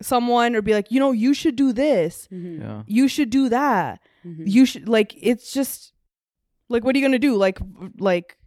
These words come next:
Speaker 1: sew her mouth shut so she loses weight? Like,
Speaker 2: Yeah.
Speaker 3: You gotta find someone that even if they gain weight, you would still be attracted to them.
Speaker 2: Yeah.
Speaker 1: Exactly. Hundred percent. And that's not that person for you.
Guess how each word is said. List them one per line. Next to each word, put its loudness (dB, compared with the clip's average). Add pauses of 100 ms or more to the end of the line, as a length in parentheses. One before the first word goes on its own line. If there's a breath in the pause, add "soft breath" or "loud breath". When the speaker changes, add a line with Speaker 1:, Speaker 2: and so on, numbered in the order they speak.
(340)
Speaker 1:
sew 0
her 2
mouth 0
shut 0
so -6
she -6
loses -4
weight? 0
Like, -2
Speaker 2:
Yeah. -16
Speaker 3:
You -8
gotta 2
find -2
someone 0
that 0
even 2
if 0
they 0
gain 0
weight, 2
you -6
would -4
still -4
be -4
attracted -8
to -18
them. -16
Speaker 2:
Yeah. -2
Speaker 1:
Exactly. 0 (1080)
Hundred 2
percent. -2
And 0
that's 4
not 0
that 2
person -6
for -12
you. -16